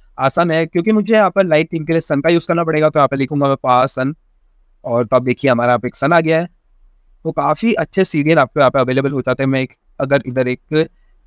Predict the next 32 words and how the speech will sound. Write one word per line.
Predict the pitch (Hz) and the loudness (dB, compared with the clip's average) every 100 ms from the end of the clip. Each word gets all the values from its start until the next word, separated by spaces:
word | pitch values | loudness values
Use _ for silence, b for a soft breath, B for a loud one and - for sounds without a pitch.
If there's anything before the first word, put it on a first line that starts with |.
| _ _ | _ _
थीम | 143 156 | 0 2
लगा | 135 | 2
देता | 139 143 | 2 2
हूँ, | 156 | 2
तो | 151 | 2
आप | |
देखिए | 143 135 - 147 160 180 _ _ - | 0 -4 -4 -2 0 -4 _ _ -2
लाइट | 131 147 - | 0 2 0
थीम | 156 | 0
है | 151 | 0
तो | 151 | -2
सन | - 170 | 0 2
लिख | 202 | 2
दूंगा, | 165 180 190 208 _ - | 2 2 2 0 _ -4
और | 156 | 0
अगर | 160 180 226 | 0 2 2
मैं | 226 226 | 0 -2
इधर | 160 175 | -2 -4
सन | - 156 | -2 -6
की | 151 165 | -4 -4
जगह | 147 151 180 _ _ _ _ - | -2 -2 -4 _ _ _ _ -8
मून | 160 202 233 | 0 2 2
लिखता | - 135 | 2 0
हूँ | 117 _ _ _ _ _ _ 123 | -2 _ _ _ _ _ _ 0
तो | |
यहाँ | 120 | 2
पे | 107 | 4
अब | 123 | 2
हमारा | 123 131 135 | 2 2 0
मून | 165 202 | 0 2
आ | |
जाएगा। | 185 170 165 | 2 2 2